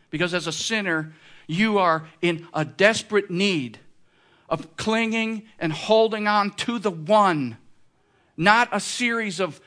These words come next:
doctrines or a series of, of beliefs, so to speak, but you are clinging on to the one who brings you salvation.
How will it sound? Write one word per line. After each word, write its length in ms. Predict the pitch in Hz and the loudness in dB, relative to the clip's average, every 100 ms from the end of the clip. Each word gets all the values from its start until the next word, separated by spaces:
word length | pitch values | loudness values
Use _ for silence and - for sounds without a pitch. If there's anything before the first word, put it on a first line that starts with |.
| _ - | _ 2
doctrines 680 | 196 214 214 233 214 208 | 4 4 2 -6 -4 -4
or 140 | 185 170 | -4 -4
a 80 | 151 | -4
series 600 | - 247 233 214 190 160 | -4 -2 -2 -2 -4 -4
of, 180 | 131 - - - | -8 -12 -20 -4
of 240 | 156 135 - _ - - | -2 -2 -8 _ -10 0
beliefs, 760 | 202 180 214 269 226 - - - _ - _ | 2 4 4 4 2 -2 -4 -10 _ -20 _
so 220 | - 202 180 | -4 -2 0
to 80 | |
speak, 420 | 170 - 180 180 - - - | -2 0 0 0 -6 -20 -6
but 220 | 196 - | -6 0
you 180 | 262 262 | 2 6
are 160 | 226 196 | 6 4
clinging 540 | - 277 285 277 269 | 2 4 6 6 2
on 240 | 240 240 233 | 0 0 0
to 220 | 247 233 | -2 0
the 200 | 170 208 | 2 2
one 680 | 180 220 285 262 170 120 - - - _ _ _ _ _ _ _ _ | 4 8 8 8 6 -4 -8 -20 -20 _ _ _ _ _ _ _ _
who 160 | - 185 | -6 -2
brings 360 | 180 196 175 | 2 2 2
you 140 | 151 156 | -2 -4
salvation. 840 | - 160 151 135 143 135 - 92 | -2 0 0 -2 -4 -6 -10 -14